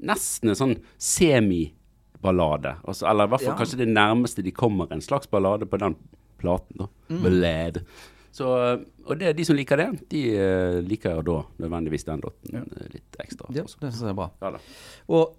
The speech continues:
Speaker 2: vi har fått en lang, eh, mail med tilsvar til, eh, Thomas Dahl sin, eh,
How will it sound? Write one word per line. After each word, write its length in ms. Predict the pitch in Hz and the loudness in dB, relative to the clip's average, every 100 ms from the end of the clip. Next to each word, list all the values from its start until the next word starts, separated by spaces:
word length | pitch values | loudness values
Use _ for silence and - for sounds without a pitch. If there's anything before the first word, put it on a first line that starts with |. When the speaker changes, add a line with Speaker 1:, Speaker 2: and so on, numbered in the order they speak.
| - | -4
Speaker 2:
vi 100 | 156 | -2
har 60 | |
fått 160 | - 156 | -2 -2
en 160 | 175 190 | 0 2
lang, 320 | 202 131 120 | 2 2 2
eh, 220 | 107 101 | 0 0
mail 400 | 104 180 151 117 | 2 2 2 0
med 220 | 110 113 - | 0 -2 -2
tilsvar 640 | 143 190 - 143 104 95 | -4 -4 -2 0 0 -2
til, 240 | 98 101 | -4 -2
eh, 60 | 98 | -2
Thomas 320 | 113 113 101 | 0 -2 -2
Dahl 240 | 131 98 | 0 0
sin, 280 | 90 101 95 | -2 -4 -2
eh, 200 | 95 95 | 0 0